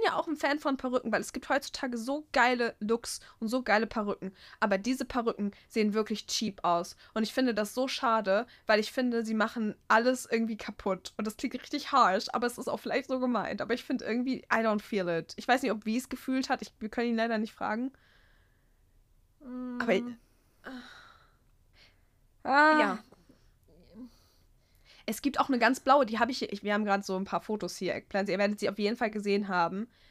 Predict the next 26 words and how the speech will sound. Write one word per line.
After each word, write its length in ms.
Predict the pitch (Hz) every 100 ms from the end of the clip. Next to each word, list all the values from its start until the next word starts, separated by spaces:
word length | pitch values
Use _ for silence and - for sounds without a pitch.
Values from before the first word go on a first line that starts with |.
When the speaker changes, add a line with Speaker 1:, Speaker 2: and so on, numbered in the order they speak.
| _ -
Speaker 1:
Ähm, 400 | 208 202 196 202 _ _ _ _ _ _ _ _ _ _ _
es 140 | 220 -
gibt 120 | 247
auch 60 | 226
noch 120 | 214
eine 100 | 220
ganz 220 | 208 202
blaue 320 | - 208 220 196
Girl, 400 | 180 175 175 175 _
you 140 | 208 196
know 260 | 185 202
that? 300 | 220 220 233
Speaker 2:
Ja, 500 | 254 240 277 269 247
I 80 | 247
know. 580 | 247 247 269 233 220 214
Ich 120 | - -
bin 180 | 240
aber, 140 | 226 247
ah, 400 | 233 226 269 269
ich 80 | 233
bin 100 | 262
von 160 | 294
allen 300 | - 302 320
nicht 180 | 214 226
so. 440 | - 214 208 202 240 _ _ _ _ _ _ _
Speaker 1:
Mm-mm. 300 | 226 - 214